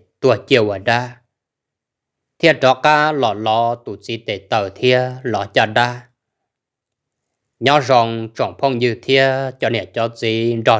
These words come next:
trầu, trọng lòng sợ trở chúa lần xua tụ. Và trầu thế rong xia, có trọng cần rìa, có lưu xia hờ, cho ca lọ cổng lòng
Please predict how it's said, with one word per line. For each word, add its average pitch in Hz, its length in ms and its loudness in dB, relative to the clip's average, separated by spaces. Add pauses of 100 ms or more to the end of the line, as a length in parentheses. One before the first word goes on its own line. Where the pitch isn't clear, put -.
(120)
trầu, 101 480 -6 (480)
trọng 104 240 0
lòng 120 180 2
sợ 127 120 2 (100)
trở 104 220 0
chúa 147 520 0
lần 123 280 0
xua 110 200 -4 (100)
tụ. 95 300 -10 (1400)
Và 131 140 8
trầu 127 280 2
thế 156 160 2
rong 127 220 0
xia, 135 600 0
có 123 120 2 (100)
trọng 101 260 -4
cần 104 240 -6
rìa, 104 240 -6 (140)
có 127 120 0
lưu 123 160 2
xia 113 220 -2
hờ, 110 340 0 (540)
cho 113 120 -2
ca 123 160 0
lọ 110 160 0
cổng 104 360 -4
lòng 113 160 0